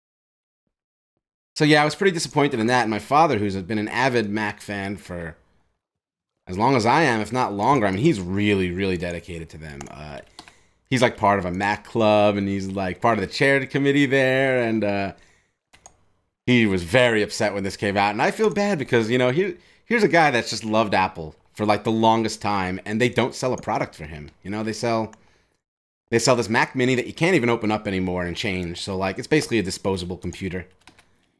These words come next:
And they sell the iMac, which is an all-in-one, and then they sell the Mac Pro, which is a ridiculous waste of money, uh, that maybe a percentage of a percentage of people could ever use. The power that's in that thing, and it's like, it's just,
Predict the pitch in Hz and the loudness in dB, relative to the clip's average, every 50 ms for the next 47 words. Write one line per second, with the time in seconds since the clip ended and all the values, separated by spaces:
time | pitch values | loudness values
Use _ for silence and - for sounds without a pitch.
0 | _ _ _ _ - 95 101 104 104 101 101 - 120 107 110 117 135 156 147 127 | _ _ _ _ -10 -6 -4 -2 -2 -2 -2 -2 -2 0 2 2 2 2 2 2
1 | 113 110 107 - 107 - - 107 107 113 120 117 107 104 101 98 92 92 104 107 | 0 -2 -2 -4 -6 -4 -4 -2 0 2 2 2 2 0 0 -2 -2 -4 -4 -6
2 | - - _ _ _ _ _ _ _ _ - - _ _ _ - 101 110 117 117 | -8 -10 _ _ _ _ _ _ _ _ -20 -20 _ _ _ -4 -2 0 2 2
3 | 120 117 - - 127 120 127 135 131 127 - - - 220 175 101 80 73 - _ | 2 0 0 0 0 2 2 0 -2 -2 -2 -2 0 2 2 2 0 -4 -10 _
4 | _ _ - - 107 107 - 110 110 104 98 95 92 - - _ _ _ _ _ | _ _ -10 -8 -6 -6 -2 0 0 0 0 0 -4 -8 -12 _ _ _ _ _
5 | - 120 117 120 95 147 139 - 139 127 123 - - 120 131 127 - 123 98 98 | -2 0 2 2 2 2 0 2 2 2 2 2 2 0 0 0 -2 -2 -2 -2
6 | 95 92 98 98 95 - _ _ _ - 90 92 92 90 87 - - 104 104 107 | -2 -2 -2 -4 -6 -10 _ _ _ -8 -6 -4 -4 -4 -4 -6 -2 -2 -2 -2
7 | - 113 113 113 113 110 107 110 98 - 120 113 110 110 98 107 95 95 - 92 | 0 0 0 2 2 0 0 -2 -4 -4 -2 -2 -2 -2 -2 -2 -2 -2 -6 -8
8 | - 104 98 90 95 85 92 - - 98 90 - 82 - 95 90 85 87 95 113 | -4 -4 -4 -4 -6 -10 -10 -10 -8 -10 -10 -10 -12 -10 -8 -8 -6 -6 -4 -4
9 | 120 117 113 117 110 - - _ _ _ _ _ _ - - - 120 120 120 123 | -2 -2 -2 -2 -4 -6 -14 _ _ _ _ _ _ -16 -10 -4 0 0 2 2
10 | 123 117 120 117 - 120 123 120 113 - - 127 123 117 117 113 107 107 107 104 | 2 0 -2 -4 -4 -4 -2 -4 -4 -4 -4 -4 -2 -2 -2 -2 -2 -4 -4 -4
11 | 113 107 - - _ _ _ _ _ - 139 151 147 - 156 - - | -6 -8 -12 -12 _ _ _ _ _ -12 -10 -8 -6 -6 -6 -8 -8